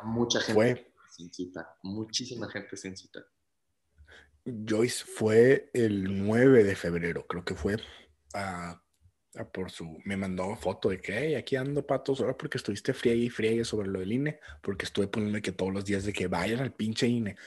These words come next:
Speaker 2: en mis close friends. Y entonces fue gracias a mí.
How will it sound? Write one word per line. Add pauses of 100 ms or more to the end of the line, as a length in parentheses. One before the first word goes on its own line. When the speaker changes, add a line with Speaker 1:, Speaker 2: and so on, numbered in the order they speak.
(180)
Speaker 2:
en
mis
close
friends. (960)
Y (720)
entonces
fue
gracias
a
mí.